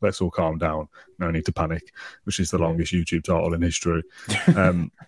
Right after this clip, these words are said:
Speaker 1: I really like some of Unai Emery's post-match comments, and I won't read them all 'cause there is a lot of it. But when we do our post-match, uh, our Monday show tomorrow, we'll probably dive into these a little bit. But his overall message is, <laughs> "These things happen. We make, you know, we've made mistakes. It's very hard to accept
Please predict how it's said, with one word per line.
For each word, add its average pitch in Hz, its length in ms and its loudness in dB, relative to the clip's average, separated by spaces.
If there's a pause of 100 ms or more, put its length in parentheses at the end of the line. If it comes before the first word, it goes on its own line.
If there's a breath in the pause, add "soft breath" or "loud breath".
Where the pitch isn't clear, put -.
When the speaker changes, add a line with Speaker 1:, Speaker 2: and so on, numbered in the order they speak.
Speaker 1:
I - 60 6
really 117 220 8
like 131 180 6
some 120 140 2
of 101 180 0
Unai 110 240 4
Emery's 98 180 0
post-match 107 500 2
comments, 117 300 4
and 104 80 6
I - 20 6
won't 107 200 8
read 98 200 4
them 95 120 6
all 92 200 8
'cause - 120 -4
there 92 180 6
is 87 80 4
a 95 60 6
lot 90 240 4
of 92 160 6
it. 90 160 2 (340 soft breath)
But 92 60 2
when 92 100 4
we 95 60 4
do 90 120 4
our 85 100 4
post-match, - 760 0
uh, 110 40 2 (260)
our 87 220 2
Monday 101 380 6
show 87 260 4
tomorrow, 95 560 6
we'll 101 120 2
probably 92 160 4
dive 90 260 6
into 90 180 0
these 90 220 4
a 92 40 6
little 92 180 4
bit. 82 240 0 (360 loud breath)
But - 80 0
his 98 120 4
overall 98 360 4
message 90 360 2
is, 85 300 2 (500)
<laughs> - 520 -4
"These 95 200 4
things 98 160 4
happen. 98 400 4
We 107 120 6
make, 95 300 4
you 117 60 2
know, 90 120 6
we've 95 140 6
made 92 220 6
mistakes. 92 480 4
It's 101 100 0
very 95 220 4
hard 87 200 4
to 101 60 4
accept - 480 0